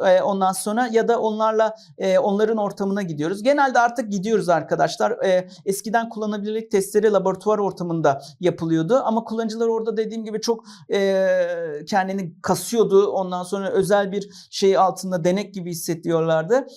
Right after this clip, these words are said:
E, o yüzden çok, e, tasvip etmiyorduk. E, ondan sonra araştırmanın, e, seyrini de etkiliyordu. Toplanan veriyi de kötü etkiliyordu. O nedenle artık kullanılabilirlik testleri sahada, alanda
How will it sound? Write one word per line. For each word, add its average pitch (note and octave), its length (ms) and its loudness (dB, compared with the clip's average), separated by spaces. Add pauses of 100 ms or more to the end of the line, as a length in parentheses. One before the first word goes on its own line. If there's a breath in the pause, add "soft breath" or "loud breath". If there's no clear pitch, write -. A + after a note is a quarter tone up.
(160 loud breath)
E, F#3 160 0
o A3 120 4
yüzden A3 200 2
çok, A#3 360 -6
e, G3 200 0
tasvip G3 440 -2
etmiyorduk. E3+ 640 0
E, D#3 280 4
ondan F3 320 -2
sonra E3+ 200 -6
araştırmanın, G3 680 -2 (260 loud breath)
e, F3+ 180 -2
seyrini F#3+ 560 2
de G3 60 4
etkiliyordu. D#3 560 -2
Toplanan F#3 480 -4
veriyi F#3 260 -2
de D#3 200 0 (200 loud breath)
kötü D#3+ 240 -4
etkiliyordu. E3 480 -6
O C4+ 120 0
nedenle A3 340 0
artık A3 320 2
kullanılabilirlik A3 640 -6
testleri A3 360 -2
sahada, F#3+ 500 4
alanda F3+ 580 2